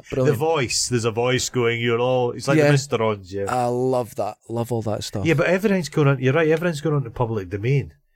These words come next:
Speaker 2: And it's some great films.
Speaker 1: There's some great
Speaker 2: And
Speaker 1: stuff
Speaker 2: the old
Speaker 1: there.
Speaker 2: Universal monster movies must be getting close to it,
Speaker 1: Uh,
Speaker 2: aren't they?
Speaker 1: they'll be getting close, yeah. They'll be getting close. There's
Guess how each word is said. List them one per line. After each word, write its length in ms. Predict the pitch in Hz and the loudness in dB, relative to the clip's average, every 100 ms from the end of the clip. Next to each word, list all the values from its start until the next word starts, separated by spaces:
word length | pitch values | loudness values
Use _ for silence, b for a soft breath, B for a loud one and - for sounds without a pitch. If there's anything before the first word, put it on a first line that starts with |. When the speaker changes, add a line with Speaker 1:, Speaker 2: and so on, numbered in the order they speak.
| _ | _
Speaker 2:
And 140 | 104 | -18
it's 140 | 110 - | -8 -8
some 160 | 117 | -8
great 320 | 110 123 120 - | -10 -8 -8 -6
films. 240 | 123 113 | -4 0
Speaker 1:
There's 160 | 113 110 | 0 0
some 120 | 113 | 0
great 140 | 107 107 | 2 2
Speaker 2:
And 80 | 143 | 4
Speaker 1:
stuff 60 | |
Speaker 2:
the 40 | 180 | 2
old 120 | 208 | 2
Speaker 1:
there. 80 | 104 | 2
Speaker 2:
Universal 580 | 214 214 220 214 208 208 | 2 2 2 0 0 -2
monster 460 | 180 185 214 - 202 | -2 -2 -2 -2 -2
movies 400 | 147 113 101 90 | -2 -2 -4 -6
must 200 | 104 - | -8 -6
be 80 | 101 | -6
getting 220 | 107 90 | -4 -4
close 360 | - 104 98 - | -6 -2 -2 -2
to 140 | - | 0
it, 40 | 123 | 2
Speaker 1:
Uh, 40 | |
Speaker 2:
aren't 120 | 160 | 4
they? 140 | 190 120 | 4 4
Speaker 1:
they'll 120 | 117 | 0
be 140 | 117 143 | 0 0
getting 180 | 131 | 0
close, 460 | 107 139 175 165 - | -2 -2 -2 -4 -2
yeah. 320 | 113 143 156 139 | 0 0 -2 -4
They'll 100 | 131 | -6
be 120 | 127 | -4
getting 180 | 120 110 | -4 -6
close. 360 | - 123 120 | -6 -4 -4
There's 120 | - | -2